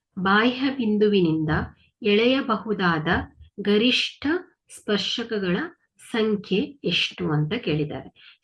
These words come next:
So ಇಲ್ಲಿ ನೋಡಿ, ಒಂದು ವೃತ್ತ. So ಒಂದು ವೃತ್ತದಲ್ಲಿ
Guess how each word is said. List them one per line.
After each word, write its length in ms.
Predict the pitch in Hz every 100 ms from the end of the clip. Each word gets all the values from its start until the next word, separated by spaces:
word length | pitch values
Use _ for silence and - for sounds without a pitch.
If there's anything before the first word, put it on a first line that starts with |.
| -
So 80 |
ಇಲ್ಲಿ 140 | 269 240
ನೋಡಿ, 240 | 220 269
ಒಂದು 400 | 247 196 208 247
ವೃತ್ತ. 380 | 180 170 - - 151 _ _ _ -
So 60 | 254 226
ಒಂದು 200 | 226 247
ವೃತ್ತದಲ್ಲಿ 920 | 208 196 - 254 226 156 139 147 -